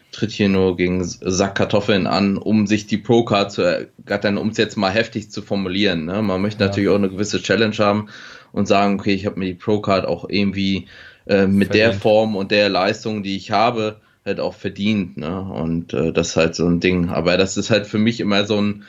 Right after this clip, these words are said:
Speaker 1: Manko, denn auf der anderen Seite zu sagen, okay, jetzt musst du noch mal, nachdem du schon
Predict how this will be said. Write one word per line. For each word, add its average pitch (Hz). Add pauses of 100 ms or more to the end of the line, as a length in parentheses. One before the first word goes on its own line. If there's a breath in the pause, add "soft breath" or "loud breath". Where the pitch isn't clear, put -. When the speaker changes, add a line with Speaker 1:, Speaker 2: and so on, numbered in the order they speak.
(500 loud breath)
Speaker 1:
Manko, 135
denn 123
auf -
der -
anderen 110
Seite 110
zu 104
sagen, 104
okay, 107 (320 loud breath)
jetzt 98
musst 131
du 131
noch 123
mal, 123
nachdem 107
du 95
schon 98